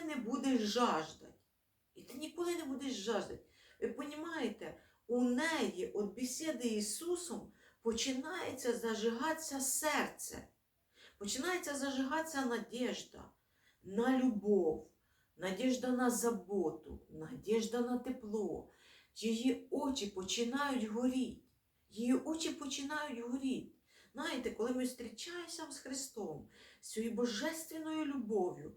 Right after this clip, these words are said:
з любов'ю вічності, ми запалюємося від Нього. Ми запалюємося, знаєте, не емоціями. Тому що, знаєте, емоції, вони сьогодні горять, завтра вони тухнуть, сьогодні гор-, горять, завтра вони тухнуть.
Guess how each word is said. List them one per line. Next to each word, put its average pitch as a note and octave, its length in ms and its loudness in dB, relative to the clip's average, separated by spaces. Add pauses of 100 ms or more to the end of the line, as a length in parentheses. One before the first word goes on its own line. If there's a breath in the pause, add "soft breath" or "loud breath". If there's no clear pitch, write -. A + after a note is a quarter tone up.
(260 loud breath)
з F#3 160 -8
любов'ю D4 540 -2
вічності, A3 1200 -2 (400 soft breath)
ми G3 280 4
запалюємося D#3+ 1000 0
від C3+ 200 -14
Нього. C3+ 220 -10 (480 soft breath)
Ми A#3 120 8
запалюємося, C#4 800 2
знаєте, C4+ 440 2
не B3 420 0
емоціями. A3+ 1120 0 (420 loud breath)
Тому B3+ 260 0
що, B3 320 -2 (240 loud breath)
знаєте, B3+ 380 4
емоції, A3+ 640 0
вони A3+ 640 4 (200 loud breath)
сьогодні A#3+ 460 2
горять, A3 760 4
завтра G#3 540 0
вони G3+ 280 0
тухнуть, A#3 560 -2
сьогодні G#3+ 340 -2
гор-, G3+ 560 -2
горять, G#3+ 520 0
завтра G3 300 -4
вони G3+ 240 0
тухнуть. A3 400 -4